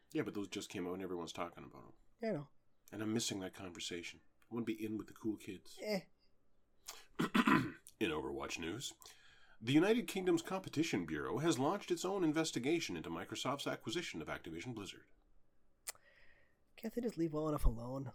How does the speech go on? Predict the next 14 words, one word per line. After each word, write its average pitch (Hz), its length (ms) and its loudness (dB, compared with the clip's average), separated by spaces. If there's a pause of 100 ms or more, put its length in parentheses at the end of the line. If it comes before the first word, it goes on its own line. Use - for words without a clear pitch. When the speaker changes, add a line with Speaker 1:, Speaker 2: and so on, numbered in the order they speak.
Speaker 2:
Let, 175 180 0
let 202 200 4
Microsoft 180 400 4
fix - 460 -2
Activision 151 440 -2
Blizzard, 143 360 -4 (140)
or 143 60 -8
at 139 40 -2
least 143 140 -4
try 131 220 -4
to. 156 200 -4 (420)
Speaker 1:
That's - 160 -6
the 101 80 -8
thing, 80 260 -6